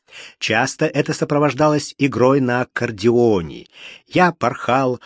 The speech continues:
от одного семейства к другому. Они меня приняли как родного, усыновили, заботились обо мне.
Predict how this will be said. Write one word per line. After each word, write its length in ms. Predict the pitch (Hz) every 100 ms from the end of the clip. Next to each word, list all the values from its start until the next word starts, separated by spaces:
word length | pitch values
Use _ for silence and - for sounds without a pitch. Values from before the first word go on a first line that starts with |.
| -
от 180 | - -
одного 380 | 117 113 110 190
семейства 640 | - 165 165 156 - 135
к 80 | 120
другому. 800 | 107 120 90 98 98 98 95 92 - - -
Они 240 | 110 151
меня 260 | 175 170 170
приняли 540 | - 117 139 165 151
как 340 | 156 - 127 -
родного, 840 | 123 98 101 110 120 127 113 117 - -
усыновили, 1040 | - 165 - 131 95 80 117 123 117 117 - -
заботились 800 | 113 175 107 78 78 - 85 -
обо 180 | 80 80
мне. 380 | 80 78 78